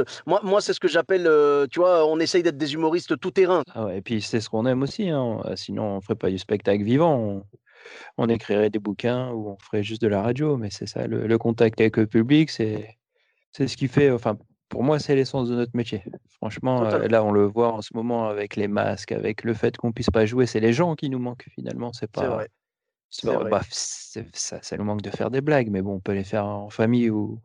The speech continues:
Speaker 2: devant une vidéo, euh, mais là,
Speaker 1: <laughs>
Speaker 2: c'est vrai que c'est ce rapport qui nous manque, euh, de voir des
Speaker 1: Ouais, bien
Speaker 2: gens,
Speaker 1: sûr,
Speaker 2: d'essayer de les
Speaker 1: bien sûr.
Speaker 2: faire rire.
Speaker 1: Ben,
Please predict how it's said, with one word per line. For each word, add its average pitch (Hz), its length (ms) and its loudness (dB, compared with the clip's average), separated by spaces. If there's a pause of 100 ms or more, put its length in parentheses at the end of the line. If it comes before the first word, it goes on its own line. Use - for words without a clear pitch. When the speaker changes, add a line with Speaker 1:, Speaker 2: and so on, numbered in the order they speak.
(120)
Speaker 2:
devant 110 300 4
une 110 120 2
vidéo, 135 580 4
euh, 98 80 -4
mais 98 120 0
là, 113 320 2
Speaker 1:
<laughs> 98 40 -10
Speaker 2:
c'est - 120 -8
vrai 131 160 -8
que - 60 -14
c'est 120 140 -4
ce 123 120 -4
rapport 113 460 -2
qui 135 140 -2
nous 127 120 -2
manque, 143 340 -2
euh, 127 120 -4
de 120 100 -4
voir 110 220 -2
des 113 120 2
Speaker 1:
Ouais, 113 40 6
bien 110 160 0
Speaker 2:
gens, 113 80 0
Speaker 1:
sûr, 117 140 -6
Speaker 2:
d'essayer 110 240 -8
de - 100 -14
les 104 80 -14
Speaker 1:
bien 123 60 -8
sûr. - 140 -6
Speaker 2:
faire 120 80 -12
rire. 113 260 -16 (260)
Speaker 1:
Ben, 156 140 2